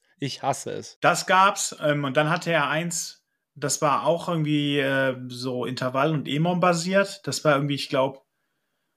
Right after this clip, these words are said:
Speaker 2: zwei oder drei schwere Squat Cleans, zehn Handstand Push-Ups und noch irgendwie sowas. Und auch das
Speaker 1: Immer wieder.
Speaker 2: ewig weiter.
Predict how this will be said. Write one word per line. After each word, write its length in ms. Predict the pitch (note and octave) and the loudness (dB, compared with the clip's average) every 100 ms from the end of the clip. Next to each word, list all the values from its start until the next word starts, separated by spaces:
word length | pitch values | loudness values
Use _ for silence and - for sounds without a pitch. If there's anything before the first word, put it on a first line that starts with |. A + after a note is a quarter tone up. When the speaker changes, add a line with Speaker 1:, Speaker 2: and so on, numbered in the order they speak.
| _ _ _ _ _ _ _ _ _ | _ _ _ _ _ _ _ _ _
Speaker 2:
zwei 640 | - - B2+ C3 F3 A#3 A3+ | 0 0 4 4 6 4 4
oder 160 | E3 | 2
drei 580 | D3+ - B2+ C3 D#3 F#3 | 0 -4 -2 2 2 2
schwere 380 | G3+ - E3 D#3 | -4 -4 -2 -2
Squat 400 | - - D#3+ E3 | -4 -4 -6 -6
Cleans, 720 | - G#3 A3 A#3 - - - _ _ _ _ _ _ _ _ _ - | -6 -2 -2 -2 -4 -6 -12 _ _ _ _ _ _ _ _ _ -8
zehn 300 | - E3+ D#3 | 0 2 4
Handstand 420 | F3 F3+ G3 F#3 | 2 2 0 0
Push-Ups 540 | - G3 G3 G3 F#3+ - | -2 0 2 2 0 -6
und 160 | C#3+ | 0
noch 160 | D#3+ D#3+ | 0 0
irgendwie 220 | F3+ F3 | -2 -2
sowas. 340 | F3+ G#3 A3 | 0 2 2
Und 280 | D3+ D3+ - | 0 -4 0
auch 200 | D#3 D#3 | 0 2
das 400 | - E3 - - - | 2 2 2 -2 -2
Speaker 1:
Immer 160 | C#3 B2+ | 0 2
wieder. 340 | B2 A2+ G2+ _ _ _ _ _ _ _ _ _ _ _ _ - | 0 -2 -4 _ _ _ _ _ _ _ _ _ _ _ _ -2
Speaker 2:
ewig 400 | D#3+ D3 C#3 D3 | 2 2 2 4
weiter. 480 | C#3+ D3 C#3+ D3+ | 4 2 -4 -6